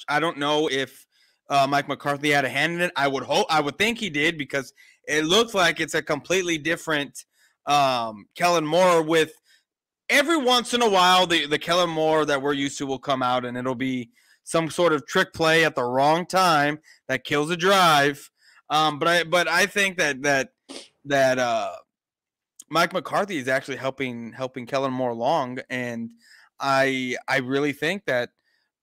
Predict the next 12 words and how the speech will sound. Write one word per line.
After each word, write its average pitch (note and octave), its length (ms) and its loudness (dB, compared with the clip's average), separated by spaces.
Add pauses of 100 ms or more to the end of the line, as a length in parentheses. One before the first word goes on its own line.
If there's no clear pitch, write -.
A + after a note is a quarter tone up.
(320)
with C3+ 240 -2
what C#3+ 200 2
we C#3+ 100 0
got D3 280 0
right C#3 220 2
now, B2 380 -2 (460)
we're D3 260 0
gonna D#3 200 0
put E3 200 0
up C#3+ 160 0
points D#3+ 420 -4 (100)
on C#3+ 480 0